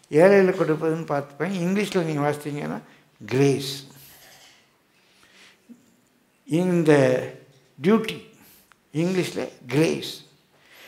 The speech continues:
இந்த grace ஆண்டவர் உங்களுக்கு கொடுத்திருக்கிறாரு, அந்த கிரேஸை பயன்படுத்துங்க.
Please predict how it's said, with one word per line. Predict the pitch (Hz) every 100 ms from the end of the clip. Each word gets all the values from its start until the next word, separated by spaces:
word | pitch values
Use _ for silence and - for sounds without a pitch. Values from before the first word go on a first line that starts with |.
| - -
இந்த | 170 170 139
grace | - 175 247 302 294
ஆண்டவர் | 208 156 185 208 202 190
உங்களுக்கு | 156 147 151 202 -
கொடுத்திருக்கிறாரு, | 147 139 151 139 143 123 113 113 120 107 - - -
அந்த | 160 180
கிரேஸை | 147 165 202 202
பயன்படுத்துங்க. | 190 151 143 147 147 135 - 131 127 135